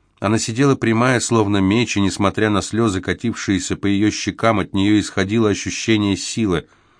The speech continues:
Мне хотелось верить, что она сможет меня спасти. Сколько раз,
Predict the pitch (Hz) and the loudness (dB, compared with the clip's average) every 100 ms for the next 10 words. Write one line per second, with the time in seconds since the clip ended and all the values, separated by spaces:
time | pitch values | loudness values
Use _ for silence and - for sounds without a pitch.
0 | _ _ _ - 113 123 120 143 143 - | _ _ _ -4 -2 -2 0 2 2 0
1 | 107 139 139 - - 123 - 117 113 135 | 0 2 2 0 -2 -2 2 2 4 2
2 | - - 123 135 113 90 95 98 92 90 | 0 -2 2 2 0 -4 -2 -2 0 -2
3 | - 92 - - 90 69 - _ _ _ | -6 -8 -8 -8 -10 -10 -12 _ _ _
4 | _ _ _ _ _ - - 95 82 92 | _ _ _ _ _ -18 -6 -6 -4 -4
5 | 85 98 95 - | 0 0 0 -10